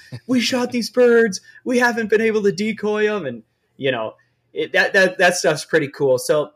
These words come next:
I think that's been, um, I think that's been the biggest kind of reaction and success of our customers. Of course, bluebird days, right? You have to have something when there's no wind, bluebird days.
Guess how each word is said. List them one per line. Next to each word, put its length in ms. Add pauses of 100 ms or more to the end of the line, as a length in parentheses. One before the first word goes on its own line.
(100)
I 140
think 160
that's 300
been, 520
um, 460 (800)
I 80
think 140
that's 200
been 200
the 80
biggest 760 (140)
kind 180
of 100
reaction 800 (100)
and 240
success 760 (280)
of 140
our 80
customers. 500
Of 140
course, 260
bluebird 520
days, 360
right? 320 (440)
You 100
have 440
to 100
have 440
something 560
when 140
there's 240
no 240
wind, 380
bluebird 420
days. 520